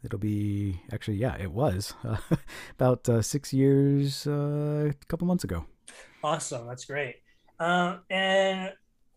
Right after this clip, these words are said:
Speaker 2: how have you seen the company grown since you've been there and,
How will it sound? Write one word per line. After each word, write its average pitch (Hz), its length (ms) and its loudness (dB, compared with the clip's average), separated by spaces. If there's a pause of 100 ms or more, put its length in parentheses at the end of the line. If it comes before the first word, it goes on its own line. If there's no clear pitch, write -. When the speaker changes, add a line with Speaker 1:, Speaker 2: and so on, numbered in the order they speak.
Speaker 2:
how 240 300 4
have 226 120 0
you 202 160 2
seen 220 280 0
the 147 100 0
company 156 340 0
grown 147 340 2
since 147 300 -4
you've 147 180 0
been 156 220 4
there 147 240 8
and, 151 320 0